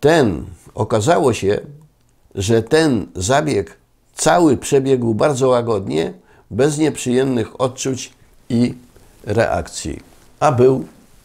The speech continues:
co tu dużo ukrywać, najistotniejszy. Także najpierw skomentuję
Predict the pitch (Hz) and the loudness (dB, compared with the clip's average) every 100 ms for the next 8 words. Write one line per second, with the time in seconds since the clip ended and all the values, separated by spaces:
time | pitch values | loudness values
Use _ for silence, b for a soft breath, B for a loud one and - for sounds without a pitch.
0 | _ - _ _ _ - 123 123 123 123 | _ -20 _ _ _ -6 -4 -2 0 2
1 | 120 123 123 127 123 117 127 120 110 - | 2 2 2 0 0 0 0 0 -2 -4
2 | 117 95 76 57 - - - _ _ _ | -4 -4 -8 -8 -12 -14 -18 _ _ _
3 | _ _ _ _ _ _ - - _ - | _ _ _ _ _ _ -20 -20 _ -20
4 | _ b b b b b b b b b | _ b b b b b b b b b
5 | b 110 113 127 120 117 127 170 156 139 | b -2 2 4 2 0 2 2 2 0
6 | - 117 - - - 101 - 127 127 127 | -2 -16 -18 -20 -8 -6 -4 0 2 0
7 | 127 143 135 131 | 0 2 4 4